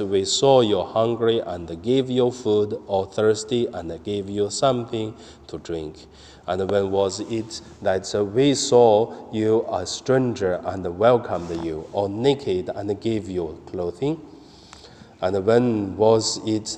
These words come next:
that we saw you sick or in prison and visit you?" And the king will answer them, "Truly I tell you,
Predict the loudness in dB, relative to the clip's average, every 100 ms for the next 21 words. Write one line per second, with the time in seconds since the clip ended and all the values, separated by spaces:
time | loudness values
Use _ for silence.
0 | -6 -4 -4 -2 0 0 0 2 2 2
1 | 0 -2 0 2 2 -2 -2 -2 -2 -6
2 | -2 -2 0 -2 -4 -4 -4 0 0 0
3 | -6 -10 -12 -10 -12 -16 -20 -20 -20 -20
4 | -10 -8 -8 -10 -6 -2 0 0 -4 -4
5 | -6 -4 -6 -4 -6 -8 -10 -10 -12 -16
6 | -20 -20 -18 -2 2 2 0 -4 -6 -6
7 | -6 -8 2 4 4 2 -4 -6